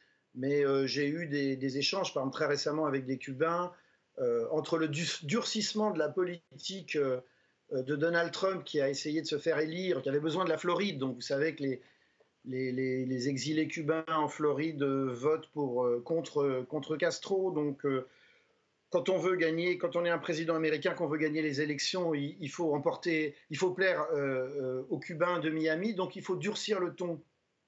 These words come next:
euh, et s-, augmenter les sanctions sur Cuba. Donc, en ce moment, ils crèvent de faim, ils n'ont pas d'essence. Euh, la fa-,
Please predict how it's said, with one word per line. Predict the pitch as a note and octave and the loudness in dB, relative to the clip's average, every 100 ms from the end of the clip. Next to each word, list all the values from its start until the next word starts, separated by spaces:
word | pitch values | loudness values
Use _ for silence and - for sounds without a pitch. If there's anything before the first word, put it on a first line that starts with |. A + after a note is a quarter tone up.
| _ _ C3+ | _ _ -4
euh, | B2 A#2+ A#2+ A#2+ | 0 0 0 0
et | D3+ C3+ C3 | 0 0 0
s-, | C3+ - - | -2 -6 -2
augmenter | G#3+ F3+ F#3+ F3+ F#3+ | -2 0 -2 0 0
les | D3 | 0
sanctions | D#3 D3 - E3 D#3 - _ _ _ | -2 -4 -4 -4 -4 -8 _ _ _
sur | - D#3+ | -8 -6
Cuba. | - E3 G3+ | -6 0 0
Donc, | F3 E3 | 0 -2
en | D3+ | -2
ce | - | -2
moment, | F3 E3+ F3+ F3 - _ _ _ _ _ _ _ _ - | -2 2 2 0 -10 _ _ _ _ _ _ _ _ -10
ils | C#3+ | -2
crèvent | G#3 F#3 | 0 0
de | C#3+ | -2
faim, | C#3+ G3+ A#3 A#3 - | -2 0 0 -2 -4
ils | D#3+ | -2
n'ont | E3 | -2
pas | C#3+ D#3+ | 0 0
d'essence. | D3+ C#3+ G#3 A3 A#3 G#3 - - | 0 -2 0 0 0 -4 -8 -6
Euh, | D3 B2+ B2+ C3 C#3+ C#3 B2+ - _ _ _ _ - | -4 -2 -2 -4 -8 -8 -10 -14 _ _ _ _ -2
la | D3+ | 0
fa-, | E3+ F3+ | 2 0